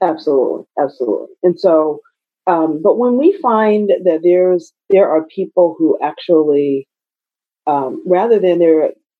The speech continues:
coming at us with their sense of what our reality is, but they, they really are coming to listen. Um,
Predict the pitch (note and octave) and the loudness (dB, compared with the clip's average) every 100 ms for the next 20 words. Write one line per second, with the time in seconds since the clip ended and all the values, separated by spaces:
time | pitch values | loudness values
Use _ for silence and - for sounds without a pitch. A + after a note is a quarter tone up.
0 | - F#3 F#3 F3+ - D#3 D3+ D3 D#3 D3+ | -4 -2 0 0 0 0 0 -2 -2 0
1 | C#3+ C#3+ - C#3+ D#3+ D#3+ D#3+ E3 E3 _ | 0 0 -12 -2 2 4 2 0 -4 _
2 | _ - D3+ - C#3 C#3 C#3 - D#3 - | _ -2 -2 -2 0 0 -2 -4 -4 -2
3 | D#3+ D3 D3+ D3+ D3 C#3+ C3+ B2 D3+ C3 | -2 0 0 0 0 0 -2 -4 -2 -2
4 | A#2 G#3 _ _ _ _ _ _ F3 E3 | -4 -12 _ _ _ _ _ _ -4 0
5 | E3+ D#3+ E3 D#3+ E3 C#4 D4 G3 D#3+ G3+ | 0 0 2 2 2 2 2 2 0 -4
6 | F3 D#3+ D3+ C3+ C#3 F3+ - - _ _ | -4 -4 -8 -10 -4 -4 -6 -20 _ _
7 | _ _ _ _ _ _ _ _ E3+ D#3 | _ _ _ _ _ _ _ _ -2 0
8 | D3+ D3 D3 C#3+ | -2 -4 -10 -16